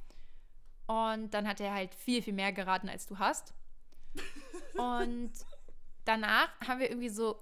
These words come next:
kurz darüber gesprochen, dass es irgendwie, und das passt jetzt zu dem, was du gerade meinst mit so einem mürrische, <laughs> mürrische alte Person, so,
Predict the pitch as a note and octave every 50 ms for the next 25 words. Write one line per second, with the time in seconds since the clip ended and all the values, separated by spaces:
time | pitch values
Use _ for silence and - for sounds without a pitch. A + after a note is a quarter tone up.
0 | - - - - B3+ C4 B3+ - B3 A3 A3+ G#3+ G3+ F#3+ F3+ - - - - G#3
1 | - - D4 E4 G4 - - - - - - - - - - - - - - -
2 | - - - - - - - - - - - - - A3+ A3+ - - - - -
3 | B3+ C4+ C4+ - - B3 B3+ B3+ A3+ - - - - - - - - F#3+ G#3+ G#3
4 | G#3+ - - A#3 A3 - A#3+ A3 - A3+ F#3 G#3+ G#3+ G#3 G#3 - G#3 G3+ G3 G#3
5 | G#3 G#3 G#3 - G3+ F#3 - F#3+ F#3+ F#3+ F#3+ F#3 F#3 F3 F3+ G3 F#3+ - G3+ F#3+
6 | G3 G#3+ A#3 G#3+ G#3 G3+ - - G3+ G3 G#3+ G#3 G3 F3+ F#3+ - - F#3 - -
7 | G#3 - - G#3 - A#3 - - - - F3+ G3+ - - - - - G#3+ G3 F3+
8 | G3 G#3+ - - - - - - - - - - - - - - - - - -
9 | G#3+ A#3+ B3 B3 B3